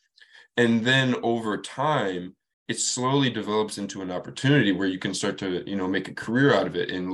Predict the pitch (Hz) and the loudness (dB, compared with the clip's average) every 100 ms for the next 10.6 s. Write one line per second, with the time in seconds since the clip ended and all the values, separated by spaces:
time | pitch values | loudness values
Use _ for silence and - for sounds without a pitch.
0 | 87 92 92 104 101 92 90 113 131 95 | -6 -6 0 0 0 -2 0 2 2 0
1 | 87 - 85 90 - - - - _ 107 | 0 -4 -6 -6 -8 -20 -20 -20 _ 2
2 | 101 - 131 156 156 110 - - 139 135 | 2 2 0 2 2 2 2 4 6 6
3 | 120 110 101 73 - 98 92 90 85 80 | 4 2 2 -4 -6 -4 -2 -2 -4 -8
4 | - - _ _ _ _ _ _ _ - | -12 -18 _ _ _ _ _ _ _ -6
5 | 139 127 113 107 110 101 - - - 139 | -2 0 2 0 0 -4 -6 -10 0 4
6 | 117 - - _ _ _ 110 107 113 156 | 4 0 -12 _ _ _ -4 -4 4 6
7 | 156 107 101 95 - _ _ - 117 107 | 6 4 4 2 -2 _ _ -2 2 2
8 | 98 104 127 180 - 143 120 - 123 123 | 0 -2 0 0 0 0 0 -2 -2 -2
9 | 117 - 110 110 - 110 101 98 - - | -4 -4 -4 -6 -6 -4 -4 -6 -8 -6
10 | 104 92 - - - | 0 0 2 2 2